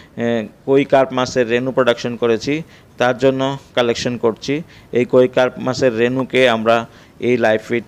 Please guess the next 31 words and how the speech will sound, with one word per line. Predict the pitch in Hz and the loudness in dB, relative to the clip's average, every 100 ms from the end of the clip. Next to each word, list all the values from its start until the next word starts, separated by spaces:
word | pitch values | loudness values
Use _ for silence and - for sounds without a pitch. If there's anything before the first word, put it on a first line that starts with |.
| _ - | _ -12
এখান | 117 131 127 | -6 -4 -4
থেকে | 120 120 | -4 -4
সংগ্রহ | 123 120 120 120 | -4 -4 2 2
করে | 120 117 | 2 0
নিয়ে | 113 120 143 151 - - - _ - | 0 -2 -4 -6 -10 -20 -20 _ -10
আম-, | 104 90 | -8 -8
আমরা | 104 107 113 110 110 - - - | -10 0 2 2 -2 -18 -18 -2
ওই | 123 | -2
ট্যাঙ্কে | 113 123 117 120 135 | 2 0 0 -2 -2
দিয়ে | 120 117 | 0 -2
দিব। | 104 71 69 _ _ _ - - _ | -2 -6 -14 _ _ _ -20 -20 _
তো | 113 | -12
এখন | 113 127 139 | -10 -4 0
দেখেন | 127 123 127 123 - | 0 0 -2 -2 -6
এভাবে | 127 127 135 135 135 127 - - | -2 2 2 2 0 -2 -18 -12
সেকে | - 139 147 | -2 0 2
নিব, | 143 139 143 160 - - - - - - - | 0 2 2 0 -6 -20 -20 -20 -20 -18 -16
একটু | - 131 | -6 -2
সেকে | - 139 143 | 0 2 2
নিতে | 143 143 | 0 0
হবে | 135 127 139 | 2 2 2
চিকন | 143 139 135 | 0 -2 -2
চালনি | 131 127 135 139 | 0 0 0 -4
দিয়ে, | 127 131 | 0 0
কারণ | 135 117 123 120 - - - | 2 2 2 0 -6 -20 -6
এর, | 120 120 - | -4 -4 -4
এই | 123 123 127 127 - - - _ _ _ _ _ _ _ - | -2 -2 -2 -8 -18 -20 -20 _ _ _ _ _ _ _ -4
live | 117 117 | 2 2
ফিডের | - 143 135 139 | 0 -2 2 2
সাথে | 147 123 - 131 | 2 -2 0 -2
কিছু | - 127 - 135 | -2 -8 -2 -2